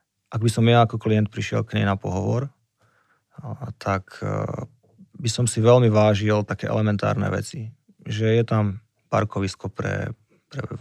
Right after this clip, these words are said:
vlastne handicapovaných, čiže je širšie, lebo ja si potrebujem otvoriť dvere, vybrať si vozík jedno s druhým. Ďalšia vec, bezbariérový prístup a samozrejme bezbariérové nejaké priestory s, e, s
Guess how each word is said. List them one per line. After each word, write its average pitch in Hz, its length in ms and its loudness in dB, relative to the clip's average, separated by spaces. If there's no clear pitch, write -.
vlastne - 320 -8
handicapovaných, 95 720 -4
čiže 107 320 -6
je - 40 -6
širšie, 98 320 -2
lebo 98 160 -6
ja - 80 -10
si - 80 -14
potrebujem 95 400 -8
otvoriť 98 400 -6
dvere, 110 400 4
vybrať 98 400 -4
si - 80 -20
vozík 104 320 -6
jedno 107 160 -4
s 101 80 -12
druhým. 110 240 -12
Ďalšia 104 320 0
vec, 101 160 0
bezbariérový 95 560 0
prístup 110 560 -2
a - 160 -12
samozrejme 104 480 4
bezbariérové 95 720 -2
nejaké 95 240 -6
priestory 98 720 -4
s, 110 160 -14
e, - 80 -8
s - 320 -16